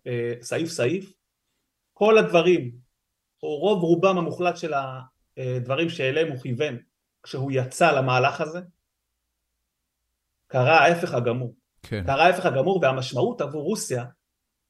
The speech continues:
Speaker 1: זה קשה לה, אני, אני אומר משהו שקצת יהיה קשה לק-,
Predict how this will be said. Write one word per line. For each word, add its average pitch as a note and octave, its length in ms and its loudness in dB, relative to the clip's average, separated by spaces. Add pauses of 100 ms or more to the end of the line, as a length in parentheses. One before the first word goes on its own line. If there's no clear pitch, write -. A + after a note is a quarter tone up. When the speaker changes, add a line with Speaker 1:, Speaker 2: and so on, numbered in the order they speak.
(260)
Speaker 1:
זה B2+ 380 0
קשה C3 200 0
לה, A#3 140 6 (500)
אני, C3+ 160 0
אני C#3 220 0
אומר F#3 240 4
משהו A3+ 200 -2
שקצת G3+ 400 -6
יהיה F#3 460 4
קשה G3 380 -2
לק-, E3+ 160 -6